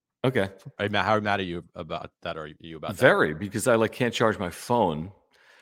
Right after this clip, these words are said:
Speaker 1: Um, yeah, I mean, Tatis is scheduled to return April twentieth. Here's the thing. Before you get too carried away, can I just say one thing, Faye, before everyone books their travel to Arizona, specifically for the April twentieth game? Let me forewarn. Here's what I'm gonna do.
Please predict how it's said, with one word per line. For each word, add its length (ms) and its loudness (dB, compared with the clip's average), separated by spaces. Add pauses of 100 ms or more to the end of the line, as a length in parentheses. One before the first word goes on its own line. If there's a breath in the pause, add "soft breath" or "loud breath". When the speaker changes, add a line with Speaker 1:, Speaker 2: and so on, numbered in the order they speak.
(340 soft breath)
Speaker 1:
Um, 280 4 (320)
yeah, 140 8
I 80 8
mean, 180 4
Tatis 540 4
is 80 0
scheduled 380 4
to 100 0
return 500 4
April 220 2
twentieth. 320 0
Here's 220 -2
the 80 -4
thing. 200 2
Before 340 -4
you 100 -6
get 180 0
too 140 0
carried 260 6
away, 160 6
can 140 0
I 80 2
just 180 -2
say 120 4
one 280 2
thing, 340 0
Faye, 360 0
before 400 -2
everyone 260 -2
books 280 -6
their 100 -6
travel 320 -2
to 40 0
Arizona, 320 -2
specifically 680 -6
for 100 -10
the 140 -2
April 220 -4
twentieth 440 -6
game? 360 -6 (880)
Let 260 4
me 120 0
forewarn. 920 2
Here's 260 -6
what 60 0
I'm 60 0
gonna 160 0
do. 440 0